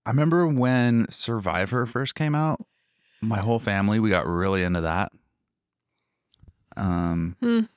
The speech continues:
Speaker 1: I don't know. I'd kinda throw Mad Men in there 'cause it's like a bit of a soap opera.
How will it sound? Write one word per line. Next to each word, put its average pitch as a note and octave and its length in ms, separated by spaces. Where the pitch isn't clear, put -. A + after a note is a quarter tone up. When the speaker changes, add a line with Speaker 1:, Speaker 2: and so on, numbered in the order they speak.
Speaker 1:
I - 80
don't F3+ 80
know. F#3+ 80
I'd D#3 120
kinda F#3+ 200
throw E3+ 180
Mad G2 260
Men B2+ 220
in C3+ 140
there C#3+ 220
'cause A#2+ 180
it's B2 120
like C#3 140
a A#2 100
bit C#3+ 120
of B2+ 100
a E2 80
soap - 340
opera. G#2+ 520